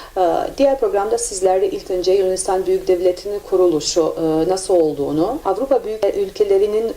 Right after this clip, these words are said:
burada olan etkisi nedir, Arnavutluk topraklarının parçalamasında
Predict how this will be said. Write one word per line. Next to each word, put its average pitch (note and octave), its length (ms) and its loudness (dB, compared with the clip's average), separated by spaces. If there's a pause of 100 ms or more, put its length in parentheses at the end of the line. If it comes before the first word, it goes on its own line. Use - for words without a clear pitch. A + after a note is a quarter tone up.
burada G3 220 2
olan F#3+ 300 0
etkisi - 480 -2
nedir, E3+ 340 0 (200)
Arnavutluk G3 580 -4
topraklarının A3 720 -2
parçalamasında F#3 1160 -2